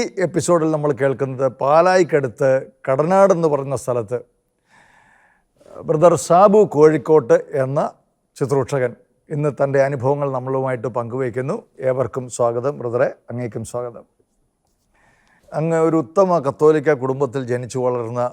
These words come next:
വ്യക്തിയാണെന്നാണ് ഞാൻ മനസ്സിലാക്കുന്നത്. ഈ കോഴിക്കോട്ട് എന്ന, ആ, പേരിൻ്റെ കൂടെയുള്ള പേര്, അത്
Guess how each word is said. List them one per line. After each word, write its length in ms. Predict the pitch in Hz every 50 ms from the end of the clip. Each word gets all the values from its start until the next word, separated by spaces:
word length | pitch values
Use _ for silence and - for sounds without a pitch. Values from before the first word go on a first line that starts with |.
| - - -
വ്യക്തിയാണെന്നാണ് 720 | - 131 113 107 127 135 127 123 123 123 123 120 117 117
ഞാൻ 200 | 117 117 113 113 117 117 -
മനസ്സിലാക്കുന്നത്. 640 | - 123 120 104 - 127 120 113 98 113 113 120 - - _ _ _ _ _ _ _ _ _ _ _ _ _ _ _ -
ഈ 200 | - 147 147 143
കോഴിക്കോട്ട് 840 | 131 143 - 151 147 151 160 170 165 160 - 175 175 175 151 170 175 175 - -
എന്ന, 240 | - 135 135 139 143 143 143 151 - _ _ _ _
ആ, 140 | - 143 131 131 131 131 131 131 123 - 143 135 - _ _
പേരിൻ്റെ 380 | 139 135 139 131 139 147 143 147
കൂടെയുള്ള 520 | 123 127 139 147 147 143 139 131 135 135 139 135 - _ _ _ _
പേര്, 300 | - 120 123 123 123 117 - _ _ _ _ _ _ _ _ _ _ _ -
അത് 180 | 143 139 156